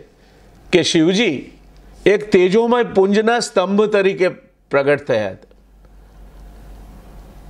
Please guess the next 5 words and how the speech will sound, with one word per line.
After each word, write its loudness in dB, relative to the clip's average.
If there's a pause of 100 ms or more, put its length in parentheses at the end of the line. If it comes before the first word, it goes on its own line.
(880)
એનો 0
આદિ 0
નહોતો, 2
અંત -2
નહોતો. -2